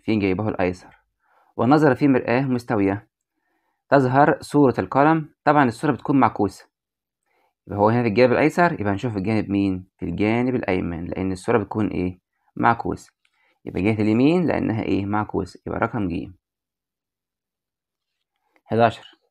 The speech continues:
عندما يسقط شعاع ضوئي عمودي على سطح عاكس، فإن زاوية الانعكاس تساوي، زاوية السقوط تساوي زاوية الانعكاس تساوي إيه؟ تساوي صفر،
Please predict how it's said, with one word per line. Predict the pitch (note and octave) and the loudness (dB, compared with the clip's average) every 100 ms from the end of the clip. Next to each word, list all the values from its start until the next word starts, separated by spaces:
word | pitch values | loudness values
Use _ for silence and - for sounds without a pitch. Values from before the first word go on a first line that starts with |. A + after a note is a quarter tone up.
| _ _ _ _ - | _ _ _ _ -4
عندما | G#2+ G#2+ C3+ D#3 D#3+ _ _ _ | 0 4 4 4 0 _ _ _
يسقط | A2+ B2+ - G#2+ | -2 -2 -4 -10
شعاع | - F#2+ G2 B2 C#3 B2 | -4 -2 0 2 0 0
ضوئي | A2 A#2+ - F2+ | 0 0 0 -2
عمودي | E2+ G2+ G#2+ F2+ F2+ - | 0 0 0 -2 -6 -6
على | E2+ F2 | -6 -4
سطح | A#2 - F#2 | -4 -4 0
عاكس، | F#2 E2+ _ - _ _ _ _ _ _ _ | 0 -2 _ -20 _ _ _ _ _ _ _
فإن | - C#3+ D#3 | 0 4 4
زاوية | C3 C#3+ | 6 4
الانعكاس | B2 A2 B2 B2+ D3 D3+ - | 2 -2 0 2 0 -2 -8
تساوي، | - - A#2 F#2 - _ _ _ _ _ _ _ | -20 -6 -2 -2 -4 _ _ _ _ _ _ _
زاوية | - C#3+ | 2 2
السقوط | C#3+ - C#3+ E3 E3 - - | 2 -2 2 2 0 -10 -14
تساوي | A2 C#3 B2 G#2+ | -4 2 4 4
زاوية | G2 A#2+ | 2 0
الانعكاس | G#2+ G2 B2 C3+ | 0 -4 -4 -6
تساوي | - - G#2+ F#2 | -6 -2 0 0
إيه؟ | G2 | -4
تساوي | G2 F2+ G#2 B2+ A#2 | -8 -6 -4 -2 -4
صفر، | G#2 F2 - E2 | -8 -12 -10 -12